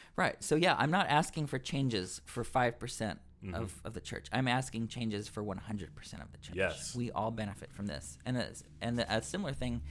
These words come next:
Speaker 1: is true for, um, our approach to women in the church.
Speaker 2: Mm-hmm. Mm-hmm. And I just want to, I just want to, I just want to echo that real quick, because this is the real message, I feel like, of the parable of the lost sheep.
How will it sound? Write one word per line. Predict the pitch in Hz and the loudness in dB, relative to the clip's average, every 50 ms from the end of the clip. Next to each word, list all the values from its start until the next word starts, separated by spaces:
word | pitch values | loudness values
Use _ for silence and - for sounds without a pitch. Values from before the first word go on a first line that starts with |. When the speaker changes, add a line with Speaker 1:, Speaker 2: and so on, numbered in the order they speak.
| - - - - - - | -8 -8 -6 -8 -8 -6
Speaker 1:
is | - - - | -6 -6 -6
true | - - - 120 - | -4 -2 -2 -2 -2
for, | - - - 117 117 110 110 110 - - | -2 -4 -2 0 2 2 2 2 0 0
um, | 92 113 110 110 110 104 - - | 0 0 2 2 0 -2 -2 0
our | 110 113 | 0 -2
approach | 104 - 143 123 110 - - | 0 0 -2 -2 -2 -4 -6
to | - 113 | -4 -2
women | 120 127 131 131 120 117 | 0 2 2 2 2 2
in | 107 | 0
the | 104 95 | -2 -2
church. | - - - - - - - - - 104 | -4 -10 -12 -12 -12 -14 -14 -12 -8 -6
Speaker 2:
Mm-hmm. | 101 104 95 98 117 135 135 - - - - - 104 | -4 -4 -4 -4 -4 -6 -8 -8 -10 -10 -8 -4 -2
Mm-hmm. | 101 101 90 101 117 131 - - - - - - - 95 | -2 -2 -2 -2 -4 -6 -6 -10 -16 -18 -16 -14 -10 -4
And | 90 95 | 0 2
I | 104 | 2
just | 120 123 110 - - | 2 2 0 -2 0
want | 107 101 98 98 | 2 0 0 0
to, | - - 98 92 90 85 85 85 80 - - _ _ - - - - _ - _ - | -2 -2 0 0 0 0 -2 -4 -6 -10 -16 _ _ -20 -20 -20 -20 _ -20 _ 0
I | 101 117 | 0 0
just | 120 - - | 0 0 -2
want | 110 101 95 92 - | -2 -4 -4 -4 -6
to, | - 95 87 85 82 82 82 82 80 - - - - - - - - _ - - - - - - | -6 -4 -4 -2 -4 -4 -6 -10 -14 -16 -20 -20 -20 -20 -20 -20 -20 _ -20 -20 -20 -20 -12 -4
I | 95 117 | -4 -4
just | 135 - | -2 -2
want | 135 101 - | -4 -4 -4
to | - 90 | -2 -4
echo | - - 104 | -4 -2 -2
that | 92 90 85 82 | 0 0 -2 0
real | 82 82 | -2 -4
quick, | - - - 87 73 73 - | -4 -4 -4 -4 -4 -4 -8
because | - - - 87 80 | -12 -8 -6 -6 -2
this | 92 117 127 139 | 0 -2 -2 -2
is | 147 127 | -2 -2
the | 107 | -2
real | 92 98 104 101 | 0 2 2 2
message, | 92 90 95 95 - - 90 80 98 | 2 2 0 0 0 -2 -8 -8 -4
I | 87 87 87 | -2 -2 -2
feel | - - 90 85 | -2 -2 -4 -2
like, | 82 82 80 - | -2 -4 -4 -6
of | 85 | -8
the | 82 - | -4 6
parable | - - 85 80 78 82 80 | 8 8 8 8 2 -4 -6
of | 78 | -6
the | 78 78 | -6 -6
lost | 80 78 76 - - | -6 -6 -6 -8 -8
sheep. | - - 82 73 69 - | -8 -8 -8 -8 -6 -4